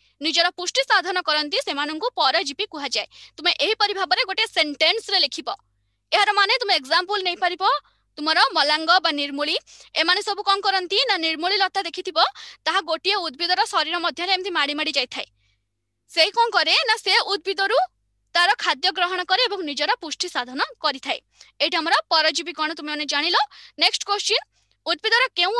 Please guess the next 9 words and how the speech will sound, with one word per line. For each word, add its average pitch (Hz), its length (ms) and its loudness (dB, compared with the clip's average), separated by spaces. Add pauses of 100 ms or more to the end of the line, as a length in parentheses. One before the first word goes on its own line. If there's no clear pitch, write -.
ଅଙ୍ଗରେ 453 260 2 (100)
ଫ୍ଲୋରିଜେନ୍ 330 600 0
ତିଆରି 415 260 2
ହୁଏ 453 120 0 (120)
ଏବଂ 403 160 -10 (140)
ତାର 294 140 2 (180)
କାର୍ଯ୍ୟ 269 420 -2
କଣ? 254 120 -8 (1080)
ବା 302 60 -4